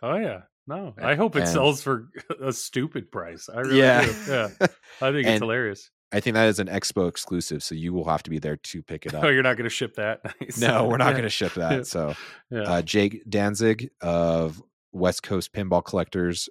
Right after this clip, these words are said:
Speaker 2: and Pinball Investments is the one that donated that, and he's bringing it with him, along with his dog Jesse, up to Chicago. So I'm excited to meet those guys as well,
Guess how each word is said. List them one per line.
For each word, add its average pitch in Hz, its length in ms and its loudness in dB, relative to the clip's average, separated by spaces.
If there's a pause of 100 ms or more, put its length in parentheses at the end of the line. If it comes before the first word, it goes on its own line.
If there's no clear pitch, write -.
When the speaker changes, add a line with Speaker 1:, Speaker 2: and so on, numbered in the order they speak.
(100)
Speaker 2:
and 78 300 -6
Pinball 87 320 0
Investments 80 500 -4
is 78 140 -12
the - 80 -10
one 78 100 -6
that 78 140 -4
donated 78 380 -4
that, 76 320 -4 (460)
and 78 160 -4
he's 85 180 -2
bringing 80 240 -4
it 69 80 -10
with 82 240 -2
him, 80 260 -6
along 80 240 -4
with 82 140 -8
his 82 120 -6
dog 76 240 -2
Jesse, 78 460 -2 (120)
up 90 160 -4 (180)
to 80 220 -2
Chicago. 71 520 -8
So 85 160 -6
I'm 85 100 -2
excited 98 340 2
to 90 40 -4
meet 85 140 -4
those 82 180 -6
guys 82 200 -2
as 80 160 -8
well, 78 280 -2